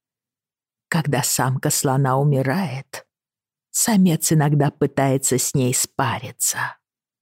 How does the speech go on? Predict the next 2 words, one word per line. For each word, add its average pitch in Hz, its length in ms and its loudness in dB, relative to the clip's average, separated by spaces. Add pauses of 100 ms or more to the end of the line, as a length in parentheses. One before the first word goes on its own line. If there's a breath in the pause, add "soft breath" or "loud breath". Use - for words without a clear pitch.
(1000)
Джейми 139 380 2
помолчал, 135 880 -2